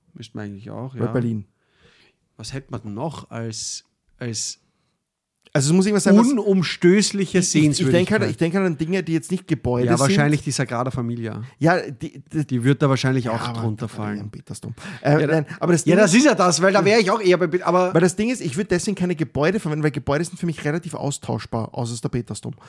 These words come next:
Speaker 2: Ähm,
Speaker 1: <laughs>
Speaker 2: aber ob's, ob du jetzt den Stephansdom nimmst oder diese Sagrada irgendwas, das
Speaker 1: Ja.
Speaker 2: ist für mich so, ja. Da finde
Speaker 1: Ja,
Speaker 2: ich den
Speaker 1: schau,
Speaker 2: Ei-,
Speaker 1: äh,
Speaker 2: der
Speaker 1: das, äh,
Speaker 2: Eiffelturm
Speaker 1: Moment,
Speaker 2: ist
Speaker 1: also bei, also wenn's nach mir geht, wenn's nach mir geht, kommt auf jede dieser Noten einfach der Stephansdom drauf, weil ich
Speaker 2: Ja.
Speaker 1: liebe dieses Gebäude.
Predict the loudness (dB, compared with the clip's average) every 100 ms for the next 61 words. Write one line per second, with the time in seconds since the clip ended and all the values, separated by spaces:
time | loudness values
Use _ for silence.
0 | -20 -14 -2 0 0 -2 -6 -6 2 2
1 | 2 -2 0 2 2 2 2 4 4 2
2 | 2 2 2 2 0 2 2 0 0 0
3 | 2 4 4 4 2 2 -4 -14 _ -20
4 | -14 -6 -2 -2 2 2 4 4 4 4
5 | 4 4 6 6 4 0 _ _ _ _
6 | _ _ 0 4 4 4 4 2 0 0
7 | 4 4 4 4 6 6 6 4 4 0
8 | 0 2 2 0 -2 -2 2 0 0 -4
9 | -2 -2 0 0 0 -2 -6 -6 -4 0
10 | 0 2 2 2 0 0 -2 0 4 4
11 | 4 0 -4 -4 -2 -4 -6 -10 -10 -12
12 | -10 -8 -8 -10 -8 -4 -2 -2 -2 -4
13 | -2 2 2 2 0 -4 -6 -4 -6